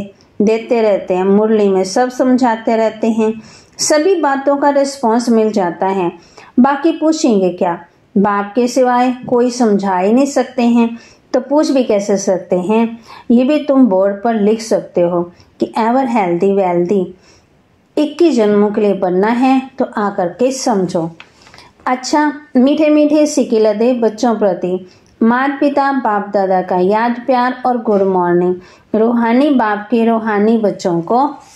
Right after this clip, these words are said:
नमस्ते। रूहानी बच्चों की रूहानी बाप दादा को दिलवा जान सिकवा प्रेम से नमस्ते।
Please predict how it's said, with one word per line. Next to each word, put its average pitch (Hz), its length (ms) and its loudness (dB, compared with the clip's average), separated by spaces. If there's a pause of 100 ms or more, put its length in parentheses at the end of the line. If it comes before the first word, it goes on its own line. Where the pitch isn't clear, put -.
(140)
नमस्ते। 202 640 0 (440)
रूहानी 226 540 2
बच्चों 311 440 4
की 311 240 4
रूहानी 226 580 2
बाप 185 460 -2
दादा 170 380 0
को 262 340 4
दिलवा 190 500 4
जान 240 560 0
सिकवा 196 520 0
प्रेम 190 460 2
से 247 440 0
नमस्ते। 190 840 2